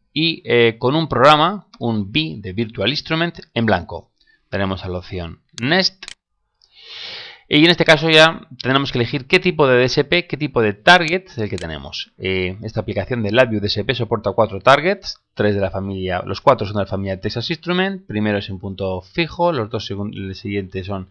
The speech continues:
eh, en punto flotante y el Spirit treinta y tres también es en punto flotante, pero con un procesador de una gama más baja y de un coste inferior. Seleccionamos Spirit treinta y tres y en este caso habilitamos los cuatro puertos, la entrada analógica, que es el conversor A D, la salida analógica, que es el conversor de A,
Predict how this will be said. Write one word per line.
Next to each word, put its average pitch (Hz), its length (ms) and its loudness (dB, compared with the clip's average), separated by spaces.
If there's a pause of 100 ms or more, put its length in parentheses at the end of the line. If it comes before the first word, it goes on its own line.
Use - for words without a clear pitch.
(540)
eh, 104 220 2
en 107 140 -2
punto 110 220 -2
flotante 165 600 2
y 170 300 -2
el 117 200 4
Spirit 113 260 -2
treinta 113 200 0
y 117 40 -4
tres 120 180 -2
también 98 200 -6
es 92 80 -8
en 95 80 -8
punto 98 180 -8
flotante, 120 380 -4
pero 110 160 -6
con 95 80 -6
un 95 100 -10
procesador 95 600 -8
de 92 140 -14
una 90 120 -8
gama 92 220 -8
más 92 160 -6
baja 127 340 0
y 107 80 -6
de 107 60 -4
un 101 60 -8
coste 110 280 -8
inferior. 82 480 -12
Seleccionamos 98 520 -8
Spirit - 300 -8
treinta 143 220 0
y 151 60 2
tres 165 340 2
y 151 40 -4
en 156 60 0
este 156 180 -2
caso 156 340 0 (340)
habilitamos 143 440 4
los 139 120 0
cuatro 147 300 4
puertos, 107 480 -2 (260)
la 110 180 6
entrada 107 360 4
analógica, 131 480 2
que 131 80 -2
es 101 80 -4
el 98 80 -8
conversor 95 400 0
A 120 40 6
D, 131 300 2
la 104 160 -2
salida 104 300 0
analógica, 98 420 -2
que 92 80 -8
es - 100 -12
el 90 60 -16
conversor 90 420 -10
de 127 120 6
A, 160 240 2